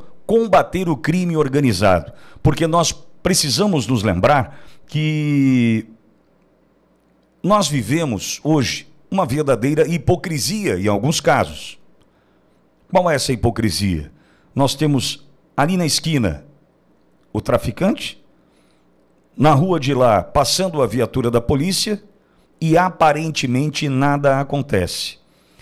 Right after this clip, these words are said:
Precisamos lembrar da importância do poder judiciário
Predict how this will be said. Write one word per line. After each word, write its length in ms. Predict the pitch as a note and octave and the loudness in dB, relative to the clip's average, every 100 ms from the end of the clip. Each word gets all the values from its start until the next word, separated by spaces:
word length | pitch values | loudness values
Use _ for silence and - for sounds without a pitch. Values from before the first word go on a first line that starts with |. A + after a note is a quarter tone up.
| - _ | -20 _
Precisamos 680 | F3 E3 D3+ B2 G3 F3+ A#2+ | 0 0 -2 0 0 0 0
lembrar 600 | A2+ F#2+ B2+ C3+ - - - _ _ _ _ _ _ _ _ | -2 2 2 2 -2 -10 -20 _ _ _ _ _ _ _ _
da 140 | A2 D3+ | -2 0
importância 800 | E3+ C#3+ C#3+ G#2+ D3+ F3+ - E3+ | 0 -2 -2 0 -2 0 0 -2
do 140 | D#3+ | -2
poder 400 | D3+ C#3 A#2+ F3 | 0 0 2 0
judiciário 880 | D3+ C#3+ B2+ C#3 - B2+ D3 D#3 D#3+ | 0 -4 -4 -2 0 0 2 0 -2